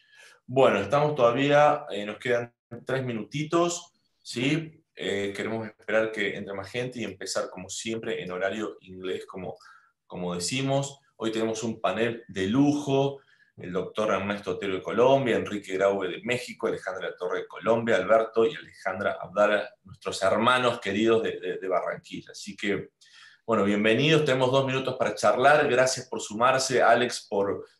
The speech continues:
generar este encuentro maravilloso, que creo que va a ser un tema que tampoco es muy común, ya lo tuvimos ahí Ernesto estudiando medicina interna un poco para <laughs> actualizarse, así que lo hemos hecho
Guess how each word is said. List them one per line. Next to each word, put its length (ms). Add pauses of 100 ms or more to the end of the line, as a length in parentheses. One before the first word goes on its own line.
generar 420
este 480
encuentro 440
maravilloso, 640
que 100
creo 140
que 40
va 40
a 40
ser 140
un 140
tema 420 (320)
que 120
tampoco 340
es 80
muy 160
común, 560 (240)
ya 80
lo 100
tuvimos 280
ahí 160
Ernesto 380
estudiando 420
medicina 400
interna 580
un 180
poco 440
para 500
<laughs> 340
actualizarse, 760
así 140
que 60
lo 80
hemos 260
hecho 360